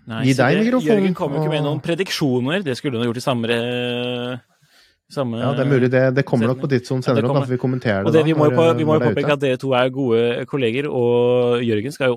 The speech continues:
Speaker 1: også til, eh, eh, Genève i anledning Watches and Wonders, så vi får, eh, vi, jeg regner med at vi får minne han i et par episoder også, for kanskje på å kommentere litt. Det hadde vært gøy.
Speaker 2: Absolutt.
Speaker 1: Eh, invitasjon til Jørgen der, via podden.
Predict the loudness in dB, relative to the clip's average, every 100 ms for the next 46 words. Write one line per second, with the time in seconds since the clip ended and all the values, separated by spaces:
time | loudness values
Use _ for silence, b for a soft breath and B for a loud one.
0 | -2 -6 -8 -2 0 0 0 0 2 2
1 | 2 0 -2 -6 _ _ -16 -6 -4 -2
2 | -2 -4 -6 -8 -4 -2 0 2 0 0
3 | 2 2 2 2 2 2 0 0 -2 -2
4 | -4 -4 -4 -2 -2 -2 -2 0 2 2
5 | 2 2 0 -2 -2 2 2 2 0 0
6 | 0 -2 -4 0 2 2 0 2 2 2
7 | 0 0 0 0 -2 -2 0 -2 0 -2
8 | -2 -4 -4 -2 -4 -6 -6 -6 -6 -6
9 | -4 -2 -2 0 -2 -2 -2 0 -2 -2
10 | _ B B B B B B -4 -2 -4
11 | 0 0 0 0 0 0 0 0 0 2
12 | 4 4 4 2 2 2 0 0 0 -6